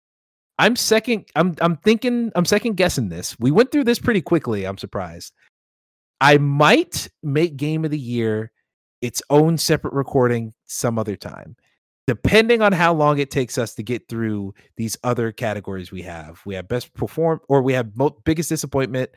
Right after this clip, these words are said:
best narrative, best original character, and best indie game. We have all those to go through before Game of the Year.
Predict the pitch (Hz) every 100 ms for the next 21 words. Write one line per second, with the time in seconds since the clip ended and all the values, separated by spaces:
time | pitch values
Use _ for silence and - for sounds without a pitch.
0 | _ _ 127 123 131 123 120 117 117 _
1 | _ - 120 120 110 107 101 107 98 101
2 | 95 95 107 95 87 76 57 98 113 120
3 | 170 185 170 139 131 127 110 - 104 101
4 | 92 82 80 92